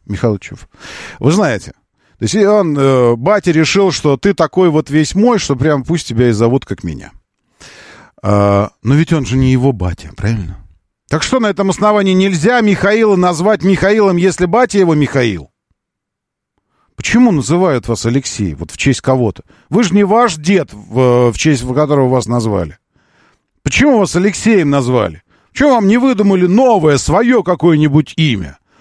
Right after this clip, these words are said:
Э, Агропетрен какой-нибудь. Ну, такой, чтоб сам свой, собственный был вообще. Назвали именем деда. Но вы ж-то не дед.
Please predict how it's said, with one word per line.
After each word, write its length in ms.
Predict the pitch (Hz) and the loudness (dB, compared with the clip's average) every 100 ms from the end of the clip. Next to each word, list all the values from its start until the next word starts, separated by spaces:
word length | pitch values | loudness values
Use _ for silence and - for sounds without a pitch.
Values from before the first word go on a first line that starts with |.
| _ _ _ - | _ _ _ -4
Э, 320 | 107 110 107 107 | 0 2 2 0
Агропетрен 800 | 175 202 208 240 - 160 98 80 | -2 0 0 0 2 0 -2 -8
какой-нибудь. 720 | - 98 90 71 67 - _ _ _ _ | -8 -8 -8 -12 -16 -20 _ _ _ _
Ну, 80 | 139 | -6
такой, 380 | 151 240 294 240 | -2 0 0 0
чтоб 260 | - 185 - | 0 -4 -2
сам 300 | 226 240 160 | -2 0 -2
свой, 420 | - 185 262 175 | -2 0 2 0
собственный 600 | - 254 226 - 165 156 | 0 0 0 -2 -2 0
был 260 | 131 139 110 | 0 -2 0
вообще. 520 | 113 - - - - _ _ _ _ _ _ | -4 -4 -8 -10 -14 _ _ _ _ _ _
Назвали 420 | - 107 147 247 180 | -6 -2 0 2 2
именем 380 | 185 202 151 107 | 4 4 2 -2
деда. 320 | 85 78 82 | -8 -12 -6
Но 140 | 123 | -2
вы 120 | 175 | 0
ж-то 180 | 196 - | 0 0
не 140 | 123 139 | 0 0
дед. 340 | 127 196 220 | 2 0 -2